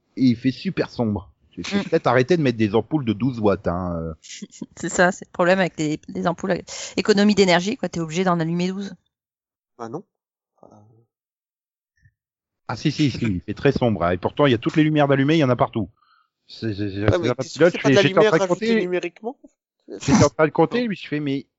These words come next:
Speaker 1: au mur, derrière, il y a huit lampes, elles sont toutes allumées, et pourtant il fait sombre.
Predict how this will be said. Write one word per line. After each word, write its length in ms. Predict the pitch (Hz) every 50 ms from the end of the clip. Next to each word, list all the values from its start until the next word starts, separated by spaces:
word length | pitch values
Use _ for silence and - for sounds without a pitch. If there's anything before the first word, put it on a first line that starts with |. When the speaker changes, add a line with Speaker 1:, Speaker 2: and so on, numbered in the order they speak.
| _ _ _ -
Speaker 1:
au 140 | 135 131
mur, 280 | 139 151 185 226 247 202
derrière, 460 | 170 131 113 131 147 170 196 220 208
il 80 | 175 127
y 60 | 110
a 60 | 101 104
huit 440 | 104 104 120 139 160 196 226 226 - _ _ -
lampes, 380 | 101 120 123 120 127 - - -
elles 100 | - 92
sont 120 | - - 90
toutes 280 | _ - 220 - -
allumées, 460 | 220 208 202 202 175 151 147 151 175 202
et 100 | 165 113
pourtant 340 | - - 92 - - 156 175 196
il 100 | 175 -
fait 120 | - 160
sombre. 460 | 165 - - 123 117 110 117 - _